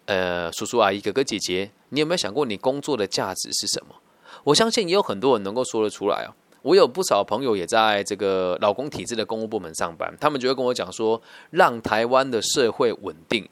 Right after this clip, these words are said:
就是我们唯一的目标。让劳方跟资方取得平衡，就是我们的使命。”但是会这样子想的人，大概只有三到四成。那剩下的人呢，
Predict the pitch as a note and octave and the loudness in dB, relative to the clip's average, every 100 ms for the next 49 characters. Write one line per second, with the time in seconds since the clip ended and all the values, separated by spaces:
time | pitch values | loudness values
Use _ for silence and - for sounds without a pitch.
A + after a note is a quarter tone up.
0 | - C#3 B2 C3 A#2 E2 E2+ F2 F2 F2 | -6 -4 -2 0 0 -2 -6 -10 -4 -4
1 | F2+ G2+ F#2+ E2 F2+ D#2+ D#2+ D#2+ D#2+ _ | -4 -8 -8 -8 -10 -12 -8 -8 -8 _
2 | _ _ _ _ _ _ _ _ D#3 D#3+ | _ _ _ _ _ _ _ _ 2 4
3 | B2 A2 - C3+ C3 C3+ B2+ C3+ C3+ A#2+ | 4 4 4 0 0 -6 -4 -6 -2 -2
4 | B2 - F2 E2+ E2 F2+ A2 - F#2+ F#2+ | -2 -8 -8 -8 -8 -10 -10 -10 -12 -6
5 | C3 A#2 C3 A#2+ G2+ D#2+ G2+ B2 - - | -4 -2 -2 -2 -4 -6 -8 -6 -4 -6
6 | - - A#2 - _ _ _ _ - C3+ | -8 -6 -6 -6 _ _ _ _ 0 2
7 | A#2 C#3+ C3+ - - G3+ F3+ F3+ A#2+ G#2+ | 2 0 -2 -6 0 2 4 0 0 -2
8 | F2 E2+ E2+ E2+ F#2 A#2+ A#2 G2 G#2+ - | -2 -4 -6 -4 0 2 2 0 -2 -2
9 | G2+ G2+ G#2 E2+ - G2+ - - A2 _ | -4 0 -2 -2 -4 -6 -6 -8 -12 _
10 | _ _ B2+ B2 C3+ B2+ A#2 G2+ F#2 G2 | _ _ -4 -2 -2 0 0 0 -2 -2
11 | G#2+ | -4